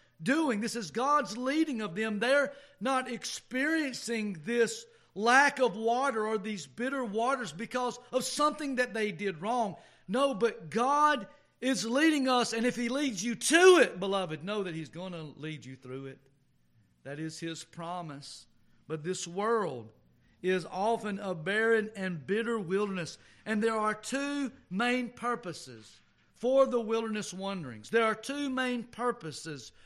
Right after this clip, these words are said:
for all the bitternesses that we, or, or most of the bitternesses that we experience in our life. The very first purpose, and we all know that we need this so much, is to humble us. Amen?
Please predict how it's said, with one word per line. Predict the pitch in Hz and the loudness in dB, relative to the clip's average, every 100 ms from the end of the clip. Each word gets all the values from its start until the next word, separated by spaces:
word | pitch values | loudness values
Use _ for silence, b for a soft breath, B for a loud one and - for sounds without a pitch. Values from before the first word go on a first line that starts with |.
| b b | b b
for | 214 | 2
all | 220 262 269 | 4 6 6
the | 240 | 4
bitternesses | 196 151 269 269 208 165 - 160 160 131 | -2 0 2 4 2 0 -6 -6 -8 -2
that | 208 196 190 b b b | 0 0 -2 b b b
we, | 160 233 254 254 | -2 0 2 0
or, | 208 214 | 2 4
or | 240 220 | 4 4
most | 226 294 - | 4 4 2
of | 214 | -4
the | 180 | -2
bitternesses | 156 180 170 147 - 151 | 0 0 -2 -6 -8 -10
that | 117 190 185 | -4 -4 -2
we | 220 208 | -2 -2
experience | 185 - - 247 208 190 | -2 -8 -4 -2 -2 -2
in | 185 | -4
our | 185 | -4
life. | 190 208 202 143 - b b b b b 147 | -2 0 0 -2 -10 b b b b b -4
The | 190 | 0
very | 233 254 233 | 6 6 4
first | 233 240 247 - - _ - | 2 2 2 -2 -14 _ -4
purpose, | 196 185 196 - | -2 -2 -4 -4
and | 175 170 | -4 -4
we | 175 | -4
all | 180 208 | -2 -2
know | 190 190 | -2 -2
that | 170 143 | -4 -6
we | 175 | -8
need | 175 170 160 | -6 -8 -8
this | 156 156 | -10 -10
so | - 160 | -10 -8
much, | 165 175 - - - - - - | -8 -10 -12 -20 -20 -20 -20 -12
is | 165 165 - | -8 -6 -8
to | - 170 | -8 -8
humble | 151 180 180 120 | -6 -8 -10 -10
us. | 110 101 - - _ _ _ - | -14 -18 -20 -20 _ _ _ -12
Amen? | 151 156 180 180 | -10 -10 -12 -16